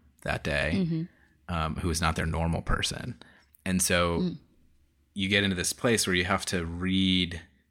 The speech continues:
Speaker 1: try to read what the dog is thinking, even though you don't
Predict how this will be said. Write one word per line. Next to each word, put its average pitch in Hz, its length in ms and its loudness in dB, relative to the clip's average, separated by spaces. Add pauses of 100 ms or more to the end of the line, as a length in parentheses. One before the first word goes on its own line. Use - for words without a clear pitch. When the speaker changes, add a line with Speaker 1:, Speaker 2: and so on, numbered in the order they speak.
(120)
Speaker 1:
try 107 240 6
to 98 100 6
read 92 480 2
what 87 300 0
the 85 100 -2
dog 85 500 0
is 80 200 -2
thinking, 80 640 -6 (840)
even 90 260 2
though 87 120 2
you 85 260 -2
don't 87 300 0